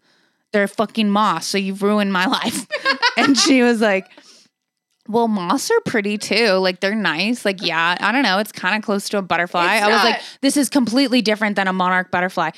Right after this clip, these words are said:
Speaker 1: This is not the same thing at all." Like, what? She just didn't take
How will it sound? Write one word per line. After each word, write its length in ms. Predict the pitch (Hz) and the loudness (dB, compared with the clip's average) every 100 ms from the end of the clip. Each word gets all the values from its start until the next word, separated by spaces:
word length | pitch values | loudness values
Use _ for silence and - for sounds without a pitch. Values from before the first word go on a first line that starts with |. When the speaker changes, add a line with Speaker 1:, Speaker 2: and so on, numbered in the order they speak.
| - | -6
Speaker 1:
This 140 | 233 226 | -2 0
is 140 | 220 | 2
not 260 | 226 220 240 | 2 2 2
the 80 | 269 | 0
same 300 | - 214 - | 0 0 0
thing 300 | 180 165 180 - - - | 0 -2 -4 -14 -14 -4
at 220 | 202 277 | 0 0
all." 420 | - 214 170 165 - - - | 2 2 4 2 -2 -18 -4
Like, 180 | 214 202 | -2 0
what? 460 | 202 185 269 - | 0 0 0 0
She 160 | 214 254 | 0 2
just 180 | 233 202 | 0 0
didn't 180 | 247 240 | 2 2
take 160 | 240 | 0